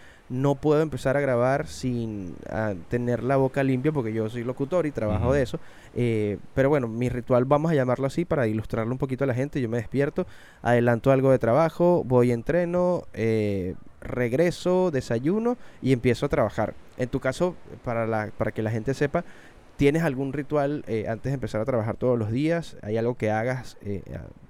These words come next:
Speaker 1: previamente para prepararte?
Speaker 2: No.
Speaker 1: ¿Qué, qué, qué tienes por ahí para
Speaker 2: No,
Speaker 1: decir?
Speaker 2: antes de empezar un diseño, o sea, un proyecto así pesado,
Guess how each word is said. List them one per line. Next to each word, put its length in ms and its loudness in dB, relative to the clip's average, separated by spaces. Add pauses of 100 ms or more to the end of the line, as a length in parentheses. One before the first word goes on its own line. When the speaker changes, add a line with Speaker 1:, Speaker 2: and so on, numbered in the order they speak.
Speaker 1:
previamente 560 2
para 180 0
prepararte? 840 0
Speaker 2:
No. 60 -12
Speaker 1:
¿Qué, 400 -2
qué, 320 -4
qué 100 -4
tienes 240 -4
por 140 2
ahí 100 0
para 180 2
Speaker 2:
No, 60 2
Speaker 1:
decir? 160 0
Speaker 2:
antes 300 -2
de 200 2
empezar 360 0
un 80 0
diseño, 460 0
o 280 2
sea, 260 0
un 200 0
proyecto 380 2
así 300 -2
pesado, 520 2